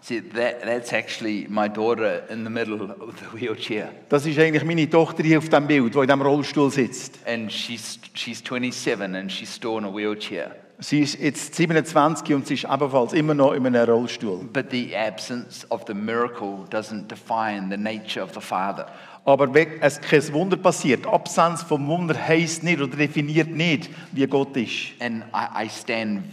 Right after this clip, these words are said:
Speaker 1: very, very strongly to that statement.
Speaker 2: Und ich bin sehr stark auf dieser Aussage gegründet.
Speaker 1: Because what we've done as people is that we define God by the absence.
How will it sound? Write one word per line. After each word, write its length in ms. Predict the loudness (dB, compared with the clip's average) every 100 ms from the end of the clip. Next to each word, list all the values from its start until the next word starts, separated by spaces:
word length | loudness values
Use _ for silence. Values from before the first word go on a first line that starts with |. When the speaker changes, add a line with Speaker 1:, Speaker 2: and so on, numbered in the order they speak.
| -2
Speaker 1:
very, 360 | 0 2 0
very 240 | -2 -4 -6
strongly 680 | -8 -4 -2 0 -2 -6 -8
to 120 | -8
that 160 | -10 -10
statement. 500 | -8 -8 -8 -10 -12 -4
Speaker 2:
Und 200 | -2 0
ich 40 | 2
bin 120 | 0
sehr 440 | -2 2 4 6
stark 560 | 2 2 4 4 2 -6
auf 220 | -6 -6
dieser 380 | 2 4 4 0
Aussage 580 | -2 -2 4 6 6 2 0
gegründet. 560 | 4 4 4 0 -2 -14 -18 -12
Speaker 1:
Because 340 | -6 -4 -6 -4
what 320 | 0 0 0
we've 300 | 0 0 0
done 400 | 0 0 0 -4 -8 -10
as 120 | -10
people 600 | -4 -4 -4 -8 -6 -6
is 220 | -8 -4
that 320 | -2 -2 -4
we 220 | -10 -10
define 840 | -8 -10 -4 0 0 0 -4 -8 -10 -16 -2
God 540 | 4 6 6 2 0
by 160 | -2 -2
the 160 | -4 -6
absence. 680 | -6 -6 -10 -16 -16 -20 -20